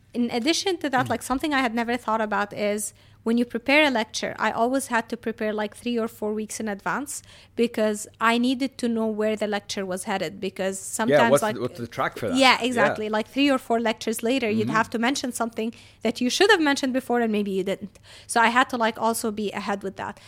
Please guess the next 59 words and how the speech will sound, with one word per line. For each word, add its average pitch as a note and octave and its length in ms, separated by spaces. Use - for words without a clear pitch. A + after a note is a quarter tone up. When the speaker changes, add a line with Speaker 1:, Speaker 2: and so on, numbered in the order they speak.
Speaker 1:
And A#3 180
that D4 140
I E4+ 80
hadn't D4 240
thought B3+ 220
about A3+ 240
until G#3+ 220
I G#3+ 80
started G#3 380
teaching, G#3+ 440
because G3+ 420
Speaker 2:
Mm. - 40
Speaker 1:
it G#3 120
didn't D4+ 300
really C#4+ 220
occur B3 340
to A3+ 60
me G3+ 180
that G3 160
it G3 80
wasn't A3+ 300
just A3 160
about G#3+ 200
what G3+ 140
you G3+ 80
were F#3+ 80
learning G3+ 260
today. F#3+ 320
It's - 140
just, - 260
like, F3 220
it G#3+ 240
all G#3 240
adds G#3 240
up G3 140
to G3+ 100
one G3+ 180
big F#3+ 160
thing - 220
at - 120
the - 120
end. - 220
But B3+ 320
yeah, E4 180
I A#3+ 120
think A#3+ 180
it D4+ 80
was, B3+ 400
uh, G#3 200
very G#3+ 220
useful G#3+ 400
for G3 160
me F#3+ 160
as F#3 160
well, - 220
not - 80
Speaker 2:
Yeah. B2+ 140
Speaker 1:
just G2+ 160
for G#2 40